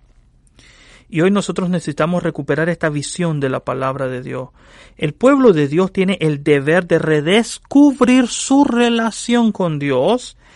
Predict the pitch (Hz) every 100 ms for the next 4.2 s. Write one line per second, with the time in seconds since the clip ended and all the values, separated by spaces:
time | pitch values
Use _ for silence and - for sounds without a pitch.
0 | - _ - 165 160 190 202 180 160 143
1 | - 170 - 180 180 156 143 139 139 -
2 | 170 226 254 - - - 156 147 143 143
3 | - 143 170 160 156 143 135 135 143 135
4 | 131 135